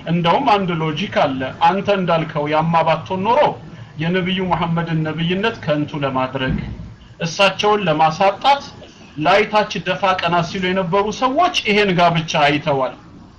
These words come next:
ይሄን ጋብቻ ተመልክተዋል። ቀዳዳውን ተጠቅመው ባሰፉት ነበር። አንድ የተቃወመ የለም። አንድ አንድ ከካህዲም ከአማኝም ወገን ማለት ነው።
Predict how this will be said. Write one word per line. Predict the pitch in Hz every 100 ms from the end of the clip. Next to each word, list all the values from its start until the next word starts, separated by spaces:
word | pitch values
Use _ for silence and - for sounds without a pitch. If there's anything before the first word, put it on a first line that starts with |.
| - 196
ይሄን | 196 240 196
ጋብቻ | 190 196 - 233 240
ተመልክተዋል። | 190 170 160 160 160 151 135 127 - - - -
ቀዳዳውን | 175 180 185 196 214 202
ተጠቅመው | 233 262 254 302 349 359
ባሰፉት | 180 170 170 175 - - 160
ነበር። | 147 135 - 143 - 262
አንድ | 320 311 269
የተቃወመ | 254 240 240 - 285 311 349 349 330 214
የለም። | 156 135 143 190 160
አንድ | 226 254 202 143 196
አንድ | 202 185 143 113 - - - - -
ከካህዲም | 180 214 202 226 294 311 349 - - - -
ከአማኝም | 202 202 196 190 190 180 156
ወገን | 143 165 156 143
ማለት | 135 131 135 123
ነው። | 120